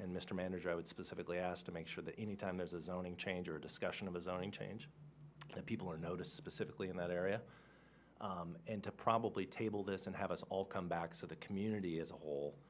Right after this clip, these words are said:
and the businesses can come back and talk about what's a reasonable approach that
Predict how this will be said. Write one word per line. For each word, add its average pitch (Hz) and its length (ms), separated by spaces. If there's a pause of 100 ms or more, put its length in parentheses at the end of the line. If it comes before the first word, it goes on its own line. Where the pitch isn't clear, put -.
(240)
and 110 200
the 95 40
businesses 87 560
can 92 160
come 90 180
back 82 240
and 87 80
talk 82 220
about 80 220
what's 85 220
a 90 60
reasonable 80 560
approach 82 440
that 80 140